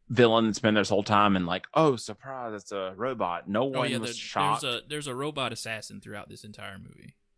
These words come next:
Speaker 1: I,
Speaker 2: I
Speaker 1: I
Speaker 2: forgot
Speaker 1: mean,
Speaker 2: to
Speaker 1: you
Speaker 2: mention
Speaker 1: know,
Speaker 2: that.
Speaker 1: <sighs> I, <sighs> I wish that was a person.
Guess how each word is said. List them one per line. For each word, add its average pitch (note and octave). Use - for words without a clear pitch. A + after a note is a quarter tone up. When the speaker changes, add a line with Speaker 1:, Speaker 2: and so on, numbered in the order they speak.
Speaker 1:
I, F3+
Speaker 2:
I -
Speaker 1:
I -
Speaker 2:
forgot F3
Speaker 1:
mean, G3+
Speaker 2:
to G3
Speaker 1:
you F#3+
Speaker 2:
mention F3
Speaker 1:
know, D3+
Speaker 2:
that. D3+
Speaker 1:
<sighs> C3+
I, -
<sighs> -
I A#2+
wish B2+
that A2+
was F#2+
a F#2+
person. E2+